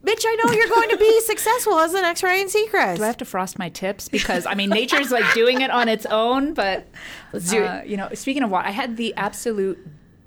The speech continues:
Speaker 2: best compliment or most, what, like, most accurate description of, of me of my whole life, where I was just like, "Holy smokes, this is someone who's getting to know me," um,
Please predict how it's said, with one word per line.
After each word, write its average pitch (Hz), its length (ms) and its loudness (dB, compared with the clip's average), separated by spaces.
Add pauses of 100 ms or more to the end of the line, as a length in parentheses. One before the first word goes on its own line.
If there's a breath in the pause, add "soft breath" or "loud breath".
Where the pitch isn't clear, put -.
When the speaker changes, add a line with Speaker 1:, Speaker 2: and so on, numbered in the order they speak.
(340)
Speaker 2:
best 180 720 -6 (540 soft breath)
compliment 156 720 -8 (800)
or 208 260 2
most, 339 400 -2
what, 202 240 -8
like, 185 160 -2
most 262 320 -2
accurate 180 400 -6
description 220 760 -8 (540 soft breath)
of, 170 300 -4 (120)
of 180 240 -2
me 180 200 -4
of 175 160 -4
my 151 100 -6
whole 143 220 -8
life, - 320 -16 (340 soft breath)
where 165 120 -2
I - 40 0
was 277 120 -2
just 214 120 -6
like, 147 160 -8
"Holy - 320 -6
smokes, 165 240 -10
this 240 160 -4
is - 100 -4
someone 240 260 0
who's 175 280 -4
getting 175 240 -2
to 220 140 -8
know 156 120 -2
me," 165 200 -6 (880 loud breath)
um, 156 640 -4